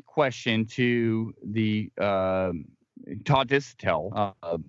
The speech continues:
uh, New York University, who's since moved <laughs> universities, I said, "What percentage?"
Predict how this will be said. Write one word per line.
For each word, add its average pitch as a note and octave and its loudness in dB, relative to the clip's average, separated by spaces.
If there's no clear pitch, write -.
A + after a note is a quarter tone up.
uh, F2+ 2
New A#2 4
York A#2 -2
University, A2 0
who's G2+ 0
since - 0
moved A2 4
<laughs> - -20
universities, A2 2
I C#3+ 4
said, E3 2
"What D#3 2
percentage?" C3+ 0